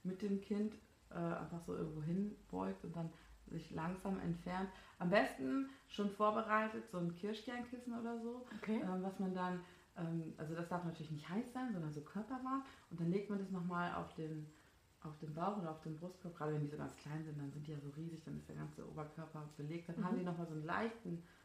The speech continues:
Speaker 1: leichten Druck, den sie halt auch dann vorher gespürt haben. Und es ist immer noch schön kuschelig warm. Und das funktioniert eigentlich immer.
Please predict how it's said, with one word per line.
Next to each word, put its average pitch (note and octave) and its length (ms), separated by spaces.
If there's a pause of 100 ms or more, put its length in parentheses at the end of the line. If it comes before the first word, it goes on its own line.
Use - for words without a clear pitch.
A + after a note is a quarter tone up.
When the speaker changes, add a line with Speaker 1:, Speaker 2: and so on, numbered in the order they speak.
(140)
Speaker 1:
leichten F#3+ 340
Druck, C#4+ 360 (400)
den B3+ 180
sie B3+ 140
halt B3+ 160
auch A3 160
dann A3+ 280 (140)
vorher B3+ 280
gespürt B3 440
haben. A#3 200
Und G#3+ 120
es G3+ 100
ist F#3+ 160
immer G#3 180
noch E3+ 160 (180)
schön F3 240
kuschelig E3+ 400
warm. A3 220 (520)
Und F#3+ 120
das G3+ 140
funktioniert G3 460
eigentlich D#3+ 320 (100)
immer. A#2 260